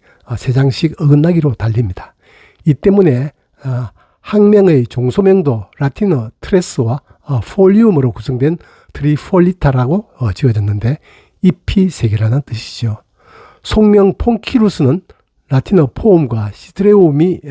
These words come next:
결합되어 생겨난, 아, 감귤류 식물을 뜻하는, 어, 프랑스어 폰키레에서 온 것으로도, 어, 설명됩니다. 거의 탁구공 크기만한 열매는, 어, 녹색에서 점차 노란색으로 익어가며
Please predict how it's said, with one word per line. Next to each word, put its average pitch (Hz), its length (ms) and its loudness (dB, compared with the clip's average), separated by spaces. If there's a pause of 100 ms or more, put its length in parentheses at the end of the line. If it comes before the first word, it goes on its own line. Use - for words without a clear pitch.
결합되어 185 640 0
생겨난, 147 460 0 (440)
아, 135 200 -2
감귤류 143 500 2
식물을 127 380 0
뜻하는, 120 480 -6 (340)
어, 135 160 -4
프랑스어 180 580 2
폰키레에서 190 720 0
온 156 100 2
것으로도, 139 640 -4
어, 107 160 -8
설명됩니다. 98 720 -6 (160)
거의 156 280 2
탁구공 170 460 -2
크기만한 127 540 0
열매는, 135 460 2 (280)
어, 143 60 0
녹색에서 170 500 0
점차 131 400 -4
노란색으로 143 640 2
익어가며 110 540 -2